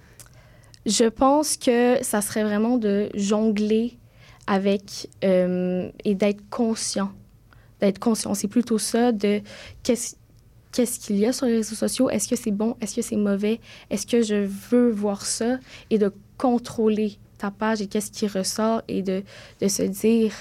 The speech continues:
de prendre un temps pour se dire, « Est-ce que je suis vraiment intéressée à voir ça ? Est-ce que ça me, ça me fait vraiment du bien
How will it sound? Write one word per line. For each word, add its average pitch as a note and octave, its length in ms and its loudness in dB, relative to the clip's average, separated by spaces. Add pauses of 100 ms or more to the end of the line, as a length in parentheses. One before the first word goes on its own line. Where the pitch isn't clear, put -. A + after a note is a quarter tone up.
(340)
de G3+ 80 -2
prendre A#3+ 400 0
un F#3 120 0
temps G#3+ 320 -2 (580)
pour G3+ 160 -8
se G3+ 100 -2
dire, « G#3+ 400 2 (560)
Est-ce G#3 180 0
que A#3+ 240 2
je G#3 120 -2
suis G3+ 180 -4
vraiment G3+ 340 0
intéressée G3+ 680 -2
à G3+ 120 -2
voir F#3+ 280 -4
ça ? - 300 -4
Est-ce G3+ 140 -6
que A#3 100 -2
ça G#3+ 140 -4
me, F#3+ 120 0 (220)
ça G3 280 -4
me F#3+ 220 -2
fait G#3 260 -6
vraiment G3 360 0
du G3 220 -4
bien G3+ 420 -2